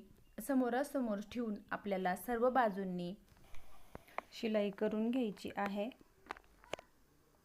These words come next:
अशा पद्धतीने मी प्रिन्सेस कटच्या फ्रंट साईडचे चारही भाग आणि बाह्या जोडून घेतलेले आहेत.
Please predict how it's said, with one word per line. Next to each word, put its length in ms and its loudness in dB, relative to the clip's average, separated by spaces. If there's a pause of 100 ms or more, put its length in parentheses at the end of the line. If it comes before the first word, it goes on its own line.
(600)
अशा 240 -2
पद्धतीने 720 0
मी 260 -2 (1000)
प्रिन्सेस 440 -2
कटच्या 360 0 (100)
फ्रंट 300 -2
साईडचे 680 -2 (120)
चारही 420 0
भाग 300 0 (140)
आणि 260 -2
बाह्या 440 0
जोडून 380 0
घेतलेले 440 -4 (100)
आहेत. 320 -6